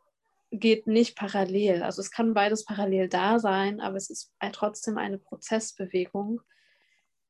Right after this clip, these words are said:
In welche Annahme gehst du jetzt mehr rein?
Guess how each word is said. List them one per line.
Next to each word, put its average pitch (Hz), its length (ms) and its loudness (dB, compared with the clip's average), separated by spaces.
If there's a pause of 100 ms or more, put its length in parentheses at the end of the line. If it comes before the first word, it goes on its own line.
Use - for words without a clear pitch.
(240)
In 208 160 2
welche 208 320 6
Annahme 208 460 0
gehst 214 340 0
du 214 40 -6
jetzt 196 220 -4
mehr 202 280 0
rein? 170 400 -8